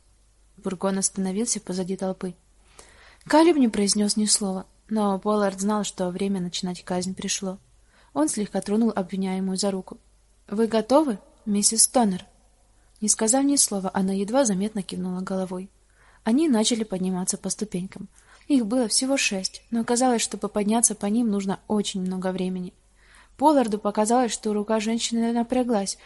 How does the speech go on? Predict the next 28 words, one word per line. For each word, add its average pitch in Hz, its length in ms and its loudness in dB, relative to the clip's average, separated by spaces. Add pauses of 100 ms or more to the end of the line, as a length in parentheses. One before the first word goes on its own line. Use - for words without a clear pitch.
(180)
как 240 160 -2
будто 269 300 -2
весь 269 380 2
ужас 262 280 2
происходящего 208 840 -2
наконец-то 208 640 -2
дошёл 202 400 -4
до 196 100 -4
неё. 208 340 0 (800)
Даже 247 360 0
сталь 190 440 0
можно 190 320 -4
согнуть. 185 520 -4 (640)
Поднявшись 240 480 2
на 202 100 -2
площадку, 220 520 -2
Поллард 285 420 2
поставил 190 500 -2
узницу 233 360 2
перед 185 240 -4
свисающей 185 580 -2
петлёй. 190 440 -6 (800)
«Вы 214 200 0
хотите 247 400 4
что-нибудь 185 460 -2
сказать, 185 420 -2
миссис 240 380 2
Тоннер?» 185 380 -6